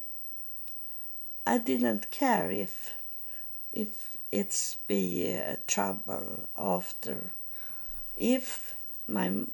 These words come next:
my mother, uh,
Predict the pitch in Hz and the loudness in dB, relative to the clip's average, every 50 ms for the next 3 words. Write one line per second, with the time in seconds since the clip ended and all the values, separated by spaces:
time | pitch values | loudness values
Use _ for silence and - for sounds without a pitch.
0 | - - - - - 202 196 190 185 180 175 180 190 - - - - - - - | -6 -8 -6 -2 0 2 2 2 2 2 0 -2 -4 -6 -6 -6 -8 -8 -8 -8
1 | - - - 196 196 185 185 190 202 208 208 - - - 190 185 185 196 - - | -8 -4 0 4 4 6 6 4 4 2 0 0 0 0 0 0 -2 -2 -4 -4
2 | - - - - - - - - - - - - - - - - - - - - | -6 -6 -6 -6 -6 -6 -6 -6 -6 -6 -6 -6 -8 -8 -8 -8 -8 -6 -4 -2
3 | - 180 185 - - 53 | 0 0 0 0 -2 -2